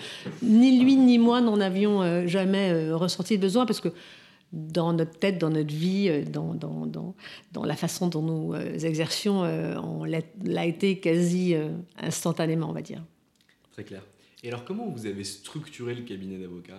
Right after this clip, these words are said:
Speaker 2: Est-ce qu'il s'est structuré un petit peu au fil de l'eau ? Parce que là, du coup, vous disiez que, que Pierre, euh, avait pris des distances avec la profession,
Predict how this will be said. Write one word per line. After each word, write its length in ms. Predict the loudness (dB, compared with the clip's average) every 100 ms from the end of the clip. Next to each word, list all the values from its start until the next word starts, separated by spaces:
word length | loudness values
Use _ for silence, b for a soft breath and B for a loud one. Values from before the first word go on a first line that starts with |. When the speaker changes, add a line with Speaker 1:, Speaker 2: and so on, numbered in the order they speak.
| -16
Speaker 2:
Est-ce 120 | -16
qu'il 120 | -16
s'est 140 | -16 -16
structuré 480 | -16 -20 -16 -12
un 80 | -10
petit 160 | -12 -14
peu 140 | -14
au 60 | -14
fil 200 | -12 -12
de 60 |
l'eau ? 100 | -10
Parce 140 | -10 -10
que 280 | -10 -10 -12 -18 -14
là, 120 | -12
du 140 | -12 -12
coup, 280 | -14 -16 -16 -20 -20
vous 60 | -18
disiez 300 | -16 -14 -14
que, 220 | -12 -14 -14 -20 -20
que 60 |
Pierre, 280 | -16 -12 -12
euh, 440 | -12 -14 -16 -18
avait 100 | -20 -20
pris 140 | -14
des 80 | -14
distances 380 | -14 -16 -16 -14
avec 160 | -14
la 80 | -14
profession, 440 | -16 -16 -16 -14